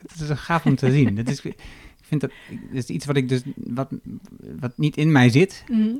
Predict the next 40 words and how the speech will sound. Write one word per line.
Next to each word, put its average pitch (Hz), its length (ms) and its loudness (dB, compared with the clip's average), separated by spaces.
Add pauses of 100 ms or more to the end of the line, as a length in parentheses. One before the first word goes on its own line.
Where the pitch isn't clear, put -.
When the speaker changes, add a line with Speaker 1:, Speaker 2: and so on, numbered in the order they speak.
(140)
Speaker 1:
En, 131 160 -6
en 135 260 -2
ik 147 120 0
vind 156 140 2
het 127 80 2
mooi 143 220 4
om 131 240 2
te 131 140 -2
lezen 123 440 0
bij 117 140 -4
jou. 127 200 -2
En, 143 140 -2
en 165 160 -2
ook 139 140 -6
dat 170 160 4
is 160 80 2
dus, 123 240 -4 (2000)
dat 147 160 2
is 143 220 0
een 135 120 0
persoonlijkheid 135 600 2
die 131 100 2
je 131 40 2
dan 127 140 0
uit 123 140 -2
de 113 140 -6
tekst - 260 -10
haalt. 104 240 -8
Dat - 140 -18
is 135 100 -12
mooi. 117 380 -4 (600)
Speaker 2:
Dank 220 200 -12
je. 262 160 -10 (220)
Speaker 1:
Ja. 156 220 -2
Speaker 2:
Ja, 202 220 -6 (260)
ja. 240 120 -8 (640)
Ik - 60 -20
vind, - 180 -12
ik, 240 80 -4
op 226 80 -10